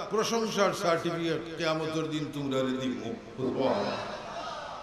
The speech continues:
এই লাভবান হওয়া লাগিয়া আম মানুষে তফসির হুনাতায় ইকান যার জানা নাই, এ দেখো কেউ বারে রইছে,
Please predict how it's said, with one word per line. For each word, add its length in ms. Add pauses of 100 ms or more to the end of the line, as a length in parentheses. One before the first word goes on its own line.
(1200)
এই 240
লাভবান 640
হওয়া 200
লাগিয়া 720 (560)
আম 500
মানুষে 400
তফসির 520
হুনাতায় 560 (1120)
ইকান 320
যার 260
জানা 280
নাই, 460
এ 40
দেখো 260
কেউ 180
বারে 280
রইছে, 380